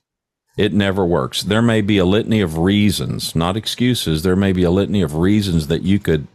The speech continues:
you could put out there. But I think you've gotta be mindful as a leader. You gotta be mindful of how that's being perceived by other people. You have something in mind to defend yourself,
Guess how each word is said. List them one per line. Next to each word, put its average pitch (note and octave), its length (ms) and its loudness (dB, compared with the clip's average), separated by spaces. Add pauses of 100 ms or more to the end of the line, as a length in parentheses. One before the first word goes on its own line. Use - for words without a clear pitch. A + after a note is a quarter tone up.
(100)
you F#2+ 140 0
could F#2+ 160 -2
put D#2+ 180 -2
out F#2+ 300 -2
there. C#2 320 -2 (1000)
But F#2+ 140 0
I F2+ 100 0
think G#2+ 240 -2
you've E2 140 0
gotta G2 240 0
be F2 140 2
mindful F2 560 0
as E2 100 0
a D#2+ 80 -2
leader. E2 560 0 (720)
You F2+ 100 -2
gotta A2+ 200 0
be G2 120 2
mindful F#2 500 0
of D2+ 80 -4
how G2 340 -4
that's D#2+ 480 -4
being E2+ 300 0
perceived D#2+ 640 -2
by D#2 160 -2
other D2 260 -2
people. - 560 -4 (720)
You E3+ 300 2
have A2+ 240 0
something G#2 420 -2
in E2+ 160 2
mind D#2 520 -2
to E2+ 120 -2
defend E2+ 400 -2
yourself, C#2 720 -4